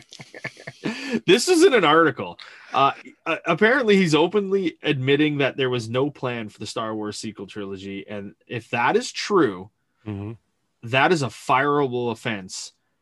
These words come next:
Speaker 1: um, for Kathleen Kennedy
Speaker 2: Mm-hmm.
Speaker 1: and for J J Abrams. I honestly, I don't need to see J J Abrams do another Star Wars film.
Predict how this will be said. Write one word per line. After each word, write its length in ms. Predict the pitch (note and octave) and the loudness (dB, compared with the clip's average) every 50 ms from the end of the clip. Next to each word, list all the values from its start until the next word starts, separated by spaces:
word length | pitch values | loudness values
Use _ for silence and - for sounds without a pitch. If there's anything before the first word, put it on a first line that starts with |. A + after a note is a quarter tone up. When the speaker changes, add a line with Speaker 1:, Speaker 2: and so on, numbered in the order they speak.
| _ _ _ _ _ _ _ _ _ _ _ _ - | _ _ _ _ _ _ _ _ _ _ _ _ -8
Speaker 1:
um, 500 | A#2+ A#2 A2 G#2+ G#2 G2+ G2+ G2 F#2+ - _ _ _ _ - A#2 | -4 -4 -2 -2 -4 -4 -6 -10 -14 -16 _ _ _ _ -18 -10
for 160 | - C3+ B2 | -8 -6 -4
Kathleen 420 | - C3 A2+ A2 G#2+ A#2 G#2+ G2+ | -2 -2 -2 -2 -2 -4 -8 -8
Kennedy 440 | G2 - G2 F2+ F2 D#2+ E2 F#2 - _ _ _ _ _ - | -8 -12 -14 -14 -14 -16 -18 -20 -20 _ _ _ _ _ -10
Speaker 2:
Mm-hmm. 340 | B2 A2+ G2+ G2+ G2+ G2 F#2+ G2 _ _ _ _ _ _ _ _ _ _ _ _ _ _ _ _ _ - | -8 -8 -6 -6 -8 -10 -10 -12 _ _ _ _ _ _ _ _ _ _ _ _ _ _ _ _ _ -2
Speaker 1:
and 280 | D#3 E3 E3+ E3+ D#3+ | 0 2 0 0 2
for 100 | F#3 F3 | 2 2
J 200 | D#3 C#3+ D#3 D3 C#3 | 4 6 4 4 4
J 100 | D3+ D3 B2 B2 | 2 2 2 2
Abrams. 340 | B2 A#2+ B2 B2 B2 B2+ A#2+ - _ - | 0 -2 -4 -4 -6 -8 -10 -12 _ -2
I 120 | C#3 D3+ - - | -2 -2 0 2
honestly, 440 | E3+ E3+ F#3+ A3 A3+ - A#3 G#3 E3+ | 4 4 4 4 2 2 2 4 4
I 120 | C#3 D3+ | 4 2
don't 360 | D#3 C#3 C#3+ D3 D3 C3+ - C3+ | 2 2 2 2 0 -2 -4 -4
need 160 | C3+ C#3 B2+ | -4 -4 -2
to 60 | B2 | -4
see 180 | - - C3+ B2 | -4 -4 -6 -6
J 220 | G#2+ A#2+ A2+ A2+ | -4 -4 -4 -4
J 100 | G#2+ A2+ G#2+ G#2 G#2 | -4 -4 -4 -4 -4
Abrams 440 | G#2+ G#2+ G#2+ G#2 G#2 G2 - - - - A#2 | -4 -6 -6 -8 -8 -10 -12 -14 -16 -16 -14
do 180 | G#2 A#2 A#2 A2 | -8 -6 -6 -6
another 220 | G#2 G2+ F#2 G2 | -6 -8 -10 -14
Star 280 | - - G#2 F2+ E2+ E2+ | -14 -12 -12 -12 -12 -12
Wars 200 | E2+ E2+ E2+ - | -14 -16 -18 -18
film. 240 | - F2+ E2+ F2 F#2 | -18 -18 -18 -18 -20